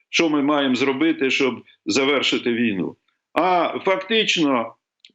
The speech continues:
Росії він ви-, тільки одну вимогу висунув, щоб вона припинила стратегічне партнерство з Китаєм.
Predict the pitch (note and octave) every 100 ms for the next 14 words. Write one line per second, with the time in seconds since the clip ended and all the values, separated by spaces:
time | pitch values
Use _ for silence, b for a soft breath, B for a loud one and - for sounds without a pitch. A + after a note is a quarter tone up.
0 | - C3+ E3 G3+ B3 A3 F3 F#3+ F3+ F3
1 | F#3+ D#3+ C3+ C#3 C#3 - A#3 A#3 G#3 G3
2 | F#3 F#3+ G3 D#3+ D#3+ D3 C#3+ C3+ A#2+ B2+
3 | G#2 - F#2 F2 - b b - F#3+ G3
4 | G#3 A3+ G#3+ - - - E3 E3 E3 G3
5 | F#3 E3+ D#3 D3 B2 D3 D#3+ - - -
6 | C#3 B2+ D#3 C#3+ C3 B2+ _ C3+ C3 -
7 | - C3 A#2 _ C3 B2 - - - -
8 | - - - F2+ - - -